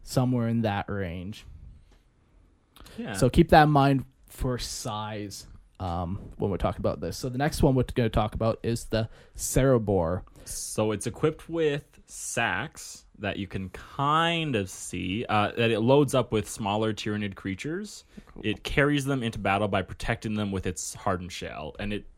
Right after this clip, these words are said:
Speaker 2: it looks like a train to me. That's always the thing
Speaker 1: <laughs>
Speaker 2: I see. It's just
Speaker 1: Sure.
Speaker 2: this
Speaker 3: It looks
Speaker 2: massive
Speaker 3: really
Speaker 2: Tyranid
Speaker 3: cool. I haven't
Speaker 2: train
Speaker 3: seen this before.
Speaker 1: Right?
Speaker 2: skittering. Uh, this is another one I think that's from their, a card game.
Speaker 1: Hmm.
Speaker 3: Whatever.
Speaker 2: Yeah.
Speaker 3: It's, it's valid.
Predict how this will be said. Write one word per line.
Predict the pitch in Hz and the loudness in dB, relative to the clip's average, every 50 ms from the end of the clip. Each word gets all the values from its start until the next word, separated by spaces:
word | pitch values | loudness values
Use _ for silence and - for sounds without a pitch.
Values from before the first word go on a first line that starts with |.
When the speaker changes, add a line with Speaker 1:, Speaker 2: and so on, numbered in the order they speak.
| _ - - | _ -10 -8
Speaker 2:
it | 127 - - _ _ _ _ _ | -8 -8 -8 _ _ _ _ _
looks | - 196 214 - | 0 0 2 2
like | 226 180 | 0 0
a | 135 127 | 0 0
train | - - - 123 120 117 113 104 | 0 0 2 2 2 2 -2 -2
to | - 98 | -6 -8
me. | 92 90 90 | -8 -8 -6
That's | 90 113 - | -6 0 4
always | 151 143 131 127 120 107 | 4 6 6 6 4 4
the | 113 107 | 2 2
thing | 233 110 104 104 | 2 4 8 8
Speaker 1:
<laughs> | |
Speaker 2:
I | 208 185 196 | 8 10 8
see. | 208 - - - 214 | 6 6 4 4 6
It's | 190 202 262 269 269 247 | 8 10 10 10 8 6
just | 233 214 208 | 4 2 2
Speaker 1:
Sure. | 190 | 4
Speaker 2:
this | 165 175 | 4 6
Speaker 3:
It | |
looks | 175 185 220 220 196 | 8 8 8 8 6
Speaker 2:
massive | - - 139 127 | 4 2 2 2
Speaker 3:
really | 135 156 175 165 160 | 4 4 6 6 4
Speaker 2:
Tyranid | 123 120 | 4 4
Speaker 3:
cool. | 143 175 170 156 131 | 4 4 6 6 6
I | 123 131 151 | 6 4 4
haven't | 160 151 | 2 0
Speaker 2:
train | - 127 120 117 117 113 | -2 0 0 0 0 0
Speaker 3:
seen | 110 107 | -2 -2
this | - 110 120 - - | -4 -4 -6 -8 -10
before. | - 110 113 - - 120 117 127 | -10 -12 -10 -8 -8 -4 0 4
Speaker 1:
Right? | 160 180 208 269 - 139 | 6 8 8 8 8 6
Speaker 2:
skittering. | 131 139 123 127 123 123 123 123 123 | 2 2 2 2 2 0 0 0 0
Uh, | - 127 | -2 0
this | 127 131 156 160 | 2 2 2 2
is | 170 170 | 2 2
another | 165 139 127 120 123 | 2 2 2 2 0
one | 120 113 | 0 0
I | 104 | -2
think | 92 - 104 95 | -4 -6 -8 -10
that's | 92 - | -10 -10
from | - 107 | -10 -8
their, | 98 90 90 85 - _ - - - | -8 -8 -10 -10 -14 _ -18 -14 -12
a | 95 | -12
card | - - - 104 90 90 85 | -10 -6 -6 -6 -6 -6 -8
game. | - 95 82 76 69 76 - - _ _ _ _ _ _ _ _ _ - | -10 -12 -12 -12 -14 -16 -18 -20 _ _ _ _ _ _ _ _ _ -8
Speaker 1:
Hmm. | - 135 127 - - | -6 -6 -6 -6 -6
Speaker 3:
Whatever. | - 92 92 82 85 - - | -8 -6 -6 -6 -6 -4 -4
Speaker 2:
Yeah. | 98 90 87 | -4 -4 -4
Speaker 3:
It's, | 82 - - - - - - | -6 -8 -10 -12 -14 -12 -8
it's | - - - - | -8 -8 -8 -8
valid. | - - 92 90 95 95 95 95 92 175 | -4 -2 -2 0 0 0 -2 -2 -4 -6